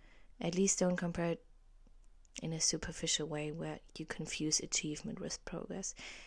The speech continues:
'Cause your progress is for you to value, even though it's hard. But there are so many individual dispositions that we cannot possibly have the same progress as someone else just because we don't have the same opportunities or conditions, et cetera.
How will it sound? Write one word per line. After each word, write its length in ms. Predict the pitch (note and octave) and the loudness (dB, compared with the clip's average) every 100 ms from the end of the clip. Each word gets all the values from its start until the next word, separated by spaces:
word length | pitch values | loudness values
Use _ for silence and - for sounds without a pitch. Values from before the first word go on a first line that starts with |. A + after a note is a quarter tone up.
| - - - | -18 -14 -2
'Cause 260 | F3+ - - - - - - - - - - | 4 4 2 -12 -18 -18 -20 -20 -20 -20 6
your 160 | A3 | 6
progress 760 | A3 - E3+ E3 E3 E3 - - - | 8 2 2 2 0 2 2 2 0
is 180 | E3 - | 0 0
for 160 | - | 0
you 240 | D#3+ D#3+ F3 | -2 2 2
to 140 | - | 2
value, 420 | E3+ D3+ D3+ D3+ - | 0 0 2 0 0
even 260 | F3 F#3 F3+ | 0 2 4
though 140 | E3 | 2
it's 180 | D#3+ - | 2 0
hard. 260 | E3+ D3+ - - | 0 -2 -4 -4
But 180 | E3+ E3 | -2 2
there 180 | E3+ E3+ | 2 6
are 40 | |
so 300 | - - F#3 | 8 8 6
many 300 | F3 E3 D3+ | 4 4 2
individual 500 | D#3+ E3 D#3 - D#3 - - | 0 -2 0 0 -2 -6 -12
dispositions 880 | - E3+ - E3+ E3 D#3 - E3 - | -2 -2 0 -2 -2 -2 -4 -2 -2
that 140 | - - | -2 -4
we 100 | E3 | -2
cannot 380 | - - E3+ - | -2 -2 -2 -2
possibly 560 | - - F3 - - F3 | -2 -2 0 0 -2 -6
have 200 | D#3+ D#3 | -6 -8
the 100 | D#3 | -4
same 260 | - E3 E3+ | -2 -2 -6
progress 480 | - E3 E3 E3+ - | -4 -4 -2 -2 -2
as 120 | E3+ | 0
someone 320 | - E3 D#3+ | 0 0 -4
else 300 | - - - - - - - - - - | -6 -4 -6 -6 -12 -16 -18 -20 -20 -2
just 300 | - F3 - | 4 4 4
because 360 | D#3+ - E3 - | 0 -2 -2 -2
we 100 | D#3+ | 0
don't 220 | D#3+ D#3+ | 0 0
have 120 | D#3 | -4
the 80 | D#3+ | -2
same 240 | - D#3+ | 0 0
opportunities 760 | D#3+ E3 E3 F#3 F3+ F3+ F3 F3 | -4 -6 -2 4 4 2 0 0
or 100 | D3+ | 0
conditions, 600 | - E3 E3+ - D#3 - | -2 0 0 0 0 -2
et 140 | F3 | -4
cetera. 500 | - - F#3 - F#3+ | 0 0 0 -8 -8